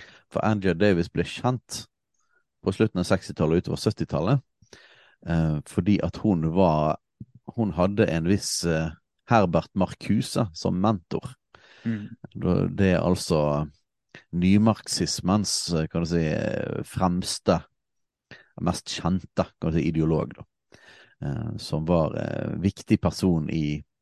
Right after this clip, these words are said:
Speaker 1: i opprørene på slutten av sekstitallet og utover syttitallet, og, eh,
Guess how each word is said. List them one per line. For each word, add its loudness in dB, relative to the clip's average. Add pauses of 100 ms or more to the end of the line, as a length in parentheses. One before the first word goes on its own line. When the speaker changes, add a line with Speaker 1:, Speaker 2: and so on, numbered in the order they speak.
(340)
Speaker 1:
i 4
opprørene 2
på 0
slutten -6
av -8
sekstitallet -2
og -2
utover -4
syttitallet, -2 (880)
og, 0
eh, -2